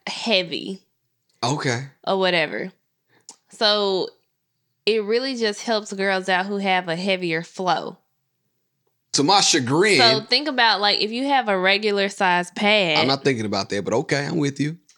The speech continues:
Speaker 1: And you have a heavier, heavier flow, you're more
Speaker 2: Okay.
Speaker 1: prone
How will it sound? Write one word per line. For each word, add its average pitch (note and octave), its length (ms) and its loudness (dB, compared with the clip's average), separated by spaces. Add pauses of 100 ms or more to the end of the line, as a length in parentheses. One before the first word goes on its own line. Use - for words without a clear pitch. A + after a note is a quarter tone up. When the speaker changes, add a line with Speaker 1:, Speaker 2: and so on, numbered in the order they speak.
(280)
Speaker 1:
And G#3 100 2
you A#3 100 0
have G#3+ 160 2
a G3+ 60 -2
heavier, G3+ 480 0
heavier F#3+ 420 -2
flow, F#3+ 500 2
you're F#3 160 -2
more G3+ 180 2
Speaker 2:
Okay. D3 180 -2
Speaker 1:
prone G3+ 500 -2